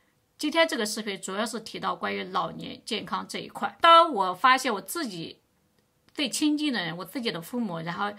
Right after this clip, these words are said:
也老得这么快的时候，我慢慢感觉到，好像就是这个群体，这个就是老年健康这个话题是不得不，不是不得不面对的话题，是时候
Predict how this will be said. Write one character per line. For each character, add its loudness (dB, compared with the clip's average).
也 2
老 6
得 -4
这 -2
么 0
快 0
的 2
时 -6
候， -4
我 -6
慢 0
慢 0
感 2
觉 -6
到， 0
好 4
像 4
就 -2
是 -4
这 -2
个 -2
群 -4
体， -8
这 0
个 2
就 -4
是 -2
老 4
年 -6
健 0
康 2
这 -2
个 -4
话 2
题 -6
是 -6
不 -4
得 -2
不， -4
不 -6
是 -4
不 -4
得 0
不 -6
面 -2
对 -4
的 -6
话 0
题， -10
是 -4
时 -8
候 -4